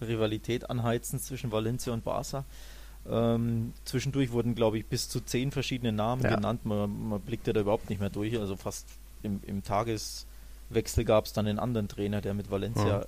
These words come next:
Speaker 1: in Verbindung gebracht wurde. Am Ende wurde es eben Javi Gracia. Ein interessanter Trainer, wobei er bei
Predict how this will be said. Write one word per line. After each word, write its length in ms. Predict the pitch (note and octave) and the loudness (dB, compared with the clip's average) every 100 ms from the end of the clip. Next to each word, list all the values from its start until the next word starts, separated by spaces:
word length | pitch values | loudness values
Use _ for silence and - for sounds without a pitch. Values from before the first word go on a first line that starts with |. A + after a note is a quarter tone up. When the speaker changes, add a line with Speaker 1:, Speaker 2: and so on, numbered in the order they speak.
| - | -6
Speaker 1:
in 60 | G#2 | -6
Verbindung 340 | A2+ G#2 A2+ | -4 -2 -4
gebracht 340 | G2+ F#2+ F#2+ - | -2 -4 -4 -2
wurde. 220 | G2+ G2+ | 0 0
Am 140 | F#2+ | -2
Ende 240 | G#2 G#2+ G2+ | -2 -2 0
wurde 220 | A2+ A2 | 0 2
es 180 | G2+ - | 0 -4
eben 180 | F#2+ G2+ | -4 -2
Javi 180 | G#2 G#2 | 0 -2
Gracia. 420 | F#2 G2+ - C3 - - - - - - | -2 -2 0 -2 -4 -14 -14 -14 -14 -4
Ein 240 | C3 A#2+ A#2 | 2 2 8
interessanter 640 | D#3 D#3 C#3+ D3+ D3 C#3 | 8 8 6 6 8 8
Trainer, 480 | - C3+ E3 F3 - | 8 8 8 6 2
wobei 420 | C#3 A2+ - B2+ C#3 | 0 4 8 10 10
er 140 | C#3 | 8
bei 400 | A2+ A#2+ B2 | 8 8 8